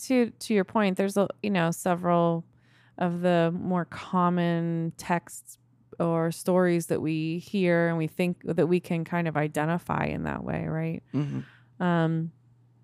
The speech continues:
Speaker 1: and yet there's still that undercurrent that God's saying,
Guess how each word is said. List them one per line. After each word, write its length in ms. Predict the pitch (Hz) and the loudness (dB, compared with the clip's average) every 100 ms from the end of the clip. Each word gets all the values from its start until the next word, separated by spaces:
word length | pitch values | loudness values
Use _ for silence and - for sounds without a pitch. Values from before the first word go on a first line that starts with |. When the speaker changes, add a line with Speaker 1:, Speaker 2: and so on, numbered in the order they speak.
| _ _ _ _ - - - - | _ _ _ _ -20 -20 -12 0
Speaker 1:
and 120 | 214 | 2
yet 180 | 190 190 _ | 2 0 _
there's 260 | 202 190 175 | 4 4 4
still 320 | - - 202 | -2 4 6
that 200 | 190 180 | 8 4
undercurrent 800 | 175 185 175 - 175 170 165 - | 4 0 0 0 2 2 0 -2
that 220 | - 165 - | -2 -2 2
God's 420 | 160 165 165 - | 4 4 2 -6
saying, 520 | - 175 165 160 156 | 0 2 2 2 -2